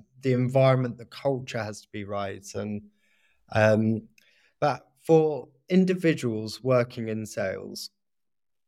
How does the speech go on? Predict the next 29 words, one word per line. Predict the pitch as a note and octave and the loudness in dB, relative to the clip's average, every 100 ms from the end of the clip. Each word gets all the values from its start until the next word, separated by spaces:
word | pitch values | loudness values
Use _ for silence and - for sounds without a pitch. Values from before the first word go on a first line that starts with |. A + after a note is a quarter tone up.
| _ _ _ _ _ _ _ _ | _ _ _ _ _ _ _ _
what | C#3 E3+ F3 | 2 2 4
can | F3+ F3 | 2 4
we | D#3 D3+ | 4 2
do? | C3+ A2 | 0 -2
What, | G#2 C#3+ B2 A#2 | 0 0 0 -6
what | B2+ C#3+ | -2 2
are | D3+ | 2
we | C#3+ C#3 | 2 2
in | C3 B2+ | 4 0
control | C3 A2+ - A#2 A2+ | -4 -6 -2 -2 -2
of | G#2+ G2 F#2+ | -4 -6 -8
that | - G#2 | -6 -6
can | - A#2+ | -6 -8
help | A#2 - A2+ G2+ _ _ | -6 -4 -4 -4 _ _
manage, | - A2+ A2 G2+ F#2+ F#2 - - _ _ _ _ _ _ | -2 0 2 2 0 -4 -10 -12 _ _ _ _ _ _
um, | G#2+ G2+ G#2 G2+ G2+ G2+ - - _ _ | -2 0 0 -2 -4 -6 -10 -20 _ _
those | - B2+ | 6 6
occasions | C3 B2+ C3 A#2+ A#2+ A2 G#2 | 6 2 2 2 2 -2 0
where | C3 | 0
you | A#2 A2+ A#2 | 0 0 -2
might | B2+ A#2+ A2+ | 0 0 -4
be | A2 | -8
feeling | G2+ - G#2 F#2+ F#2 F#2+ F#2+ | -10 -8 -6 -6 -12 -16 -12
anxious? | G#2+ G2 G2+ - G2 G#2 - - _ _ | -10 -10 -12 -16 -18 -18 -20 -20 _ _
And | C3+ | 2
do | D3 | 6
you | F3 | 6
have | D#3+ E3 | 6 6
any | E3 D#3+ D3 C#3 C3+ | 6 6 4 0 -2